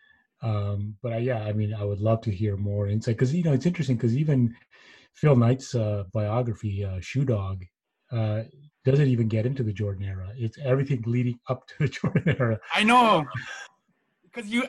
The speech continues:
Speaker 2: as I was reading it too, and you get to the last chapter, I'm like, "I don't think he's gonna make it." Like
Speaker 1: <laughs> Oh, exactly. I had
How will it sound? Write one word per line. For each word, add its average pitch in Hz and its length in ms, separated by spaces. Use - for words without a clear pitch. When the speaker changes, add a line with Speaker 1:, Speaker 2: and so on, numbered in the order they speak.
Speaker 2:
as 208 160
I 233 100
was 202 140
reading 254 220
it 214 140
too, 254 160
and 214 120
you 175 40
get 220 180
to 202 60
the 175 100
last 202 260
chapter, 233 280
I'm 165 120
like, 165 160
"I 294 100
don't 302 120
think 214 140
he's 175 100
gonna 180 160
make 180 340
it." 147 220
Like 160 360
Speaker 1:
<laughs> 330 160
Oh, 233 180
exactly. 208 760
I - 40
had 175 180